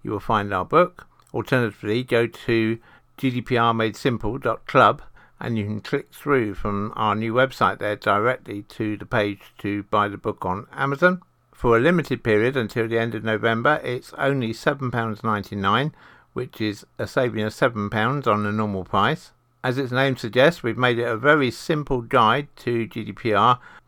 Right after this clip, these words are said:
but nonetheless a guide which covers everything that you need to do to ensure that your organisation is U K G D P R compliant. And so we'd be extremely grateful if you'd purchase a copy of our new book. Profits from the book help to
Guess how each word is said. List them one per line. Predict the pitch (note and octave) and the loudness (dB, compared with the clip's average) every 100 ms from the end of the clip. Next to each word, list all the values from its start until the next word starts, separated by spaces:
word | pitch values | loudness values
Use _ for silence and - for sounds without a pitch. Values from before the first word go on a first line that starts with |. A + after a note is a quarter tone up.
| _ | _
but | D3 D3 | 2 4
nonetheless | C3 C#3+ A#2 A#2+ D3 C3 | 4 2 2 2 2 0
a | |
guide | A#2+ B2+ C3 | 2 4 4
which | A#2+ B2+ - | 0 -6 2
covers | B2 A#2+ A#2+ - | 4 4 -2 -4
everything | D3 C#3+ C3+ B2+ | -4 -2 -2 -4
that | B2 | -6
you | A#2+ | -6
need | C3 D#3 - | -4 -4 -6
to | G2+ | -4
do | G#2 G#2+ B2 - _ - | 0 0 -2 -12 _ -6
to | B2 | -2
ensure | A#2 - C3 A2+ | -2 0 2 2
that | A#2+ C#3 | 0 -4
your | - A#2+ A2 A2 | -4 0 0 0
organisation | B2 A2+ A2 A2 A2+ G#2+ - G#2+ G#2+ | -4 -2 -2 0 0 0 -2 -6 -6
is | A#2+ A#2 G#2+ G#2 - | -6 -4 -4 -6 -6
U | A#2 G#2 | -6 -2
K | A2+ G#2+ | -2 -2
G | A2 | -4
D | G#2 | -10
P | F#2+ G#2+ | -4 -2
R | G2 | -2
compliant. | - F2+ - D3+ D#3 - _ - | -4 -2 4 6 4 -2 _ -8
And | A#2 A#2 | -6 2
so | D#3 | 4
we'd | C#3 C3 | 4 4
be | C#3 | 2
extremely | C3 - D3+ C3 | 2 0 0 2
grateful | A#2+ B2+ C#3+ | 2 2 0
if | B2 A#2 | -2 -2
you'd | A2 - - | -4 -4 0
purchase | F3+ G3 - A#2 | 2 2 -2 -8
a | - | -10
copy | - A#2+ - | -2 -2 0
of | C#3+ | 2
our | A#2+ G2+ | 4 2
new | G#2 G2+ | 0 0
book. | E3 F#3+ - - _ - | 0 0 -8 -20 _ -4
Profits | B2+ C#3 - | -4 -4 -10
from | A#2 G#2 | -8 -6
the | |
book | C#3+ D3 - | -6 -6 -6
help | A2 - - | -8 -10 -10
to | A#2 G#2+ A2 | -6 -4 -4